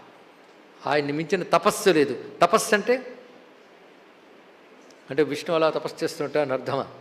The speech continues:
గొప్ప తపస్సు అంటే, తపశబ్దానికి అర్థం ఆజ్ఞాపన. "తపతే ఆజ్ఞాపయతీతి తపః"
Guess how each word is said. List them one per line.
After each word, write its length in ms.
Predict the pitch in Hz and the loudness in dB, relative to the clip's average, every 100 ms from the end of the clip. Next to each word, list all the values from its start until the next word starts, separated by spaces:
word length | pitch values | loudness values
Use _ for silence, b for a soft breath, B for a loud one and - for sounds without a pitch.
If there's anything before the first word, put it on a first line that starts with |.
| - - - - - - - 135 | -20 -20 -20 -20 -20 -20 -20 -2
గొప్ప 280 | 156 - 196 | -2 2 2
తపస్సు 460 | 196 180 196 - | 4 0 0 0
అంటే, 400 | 170 202 208 208 | 0 2 0 2
తపశబ్దానికి 840 | 170 165 208 202 180 151 180 165 160 | 0 2 0 2 0 2 2 2 -2
అర్థం 260 | 151 202 196 | 0 -4 0
ఆజ్ఞాపన. 920 | 151 170 120 156 160 156 139 135 156 - - - - - - - - - - - | 0 0 -4 -4 -2 0 -2 0 -2 -4 -16 -20 -20 -20 -20 -20 -20 -20 -14 2
"తపతే 720 | 160 160 202 202 175 151 208 - - - | 2 6 6 6 6 4 -2 -10 -14 0
ఆజ్ఞాపయతీతి 1200 | 139 175 143 190 202 196 196 185 185 190 190 254 | 2 2 2 4 6 6 6 4 4 2 2 2
తపః" 380 | 175 - 127 | 2 2 4